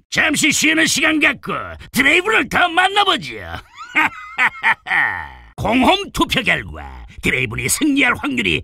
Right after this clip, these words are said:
백 퍼센트라지요. <laughs> 요즘 뜨는 챔피언이 뭐죠? 드레이븐, 드레이븐, 드레이븐, 드레이븐,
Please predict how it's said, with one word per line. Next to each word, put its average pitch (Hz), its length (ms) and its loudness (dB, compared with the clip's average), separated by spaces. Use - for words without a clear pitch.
백 214 220 2
퍼센트라지요. 190 1200 0
<laughs> - 2250 -2
요즘 143 460 -2
뜨는 180 320 0
챔피언이 156 680 -2
뭐죠? 208 840 0
드레이븐, 170 600 -2
드레이븐, 120 480 -2
드레이븐, 214 480 0
드레이븐, 269 840 2